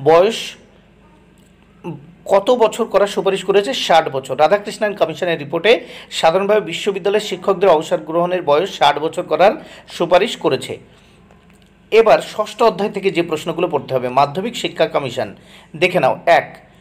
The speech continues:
মুদালিয়ার কমিশনের মতে কোন শ্রেণীর ছাত্রছাত্রীরা পছন্দ মতো পাঠ্যসমূহ নির্বাচনে সক্ষম? অপশন ডি, নবম শ্রেণী।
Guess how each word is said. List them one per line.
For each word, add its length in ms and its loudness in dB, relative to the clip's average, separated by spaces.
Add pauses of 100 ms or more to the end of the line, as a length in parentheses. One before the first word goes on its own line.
(200)
মুদালিয়ার 560 2
কমিশনের 400 -2
মতে 420 2 (320)
কোন 220 4
শ্রেণীর 440 -4
ছাত্রছাত্রীরা 720 2
পছন্দ 420 -4
মতো 240 0
পাঠ্যসমূহ 680 0
নির্বাচনে 500 0
সক্ষম? 460 -4 (380)
অপশন 380 2
ডি, 300 -6 (160)
নবম 380 2
শ্রেণী। 400 -8